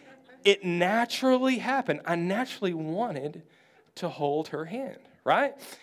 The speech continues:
And it meant something to her. Why? Because a relationship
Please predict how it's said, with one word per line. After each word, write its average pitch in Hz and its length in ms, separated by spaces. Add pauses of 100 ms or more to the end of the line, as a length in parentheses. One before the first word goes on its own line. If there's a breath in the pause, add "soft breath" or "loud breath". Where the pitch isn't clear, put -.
(180 loud breath)
And 208 160
it 196 120
meant 220 340
something 294 480
to 196 140
her. 185 220
Why? 233 300
Because 190 480
a 180 100
relationship 185 1000